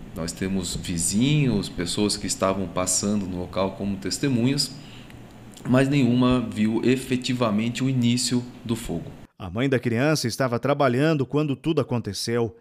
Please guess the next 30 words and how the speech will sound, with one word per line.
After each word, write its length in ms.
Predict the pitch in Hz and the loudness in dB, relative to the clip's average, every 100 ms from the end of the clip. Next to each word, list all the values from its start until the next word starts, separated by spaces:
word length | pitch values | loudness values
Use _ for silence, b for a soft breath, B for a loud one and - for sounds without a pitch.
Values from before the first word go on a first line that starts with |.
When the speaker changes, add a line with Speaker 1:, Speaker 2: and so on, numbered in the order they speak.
| b - | b -6
Speaker 2:
Ela 140 | 117 | -4
foi 180 | 151 170 | 2 4
ouvida 400 | 139 98 185 165 | 4 0 0 0
pela 200 | 120 107 | 0 -4
polícia. 580 | 113 104 92 - 98 85 b b | -4 -6 -8 -8 -8 -10 b b
Chegou 300 | - 143 220 | -2 2 2
a 60 | 233 | 2
comentar 540 | 170 123 110 147 151 | 0 0 0 0 0
sobre 300 | - 123 104 | -2 -6 -8
casos 560 | - 143 165 151 120 107 | -4 -2 -2 -2 -4 -6
de 120 | 113 | -8
curto-circuito 1000 | - 208 208 170 - 202 - 190 220 165 | -6 -4 -2 -2 -2 -4 -2 -2 0 -2
na 80 | 120 | -4
residência. 760 | 113 117 120 120 110 - 98 82 - | -4 -4 -2 -2 -2 -4 -6 -8 -10
Speaker 1:
Ela 680 | - 151 180 143 98 95 - - | -4 -2 0 0 0 -4 -10 -12
acabou 400 | - 95 104 107 | -6 -6 -2 -2
relatando 680 | 101 92 - 117 123 104 90 - - | 0 -2 0 2 2 0 -2 -10 -10
que 120 | 101 | -6
chegou 720 | 98 120 101 104 139 170 127 | 0 0 0 2 4 4 4
a 80 | 95 | 2
ver 200 | 90 92 | -2 -6
curto-circuito 800 | - 95 95 - 85 - 87 85 | -6 -8 -6 -8 -10 -6 -6 -4
na 120 | 101 | -2
residência, 600 | 113 131 160 123 120 131 98 | 0 0 2 0 0 -2 -4
mas 240 | 87 82 | -4 -6
na 160 | 87 87 | -6 -6
época 300 | 87 90 92 | -6 -8 -4
não, 240 | 101 101 | -4 -4
não 240 | 87 95 95 | -6 -6 -6
teve, 460 | 92 101 98 82 | -2 -2 -2 -8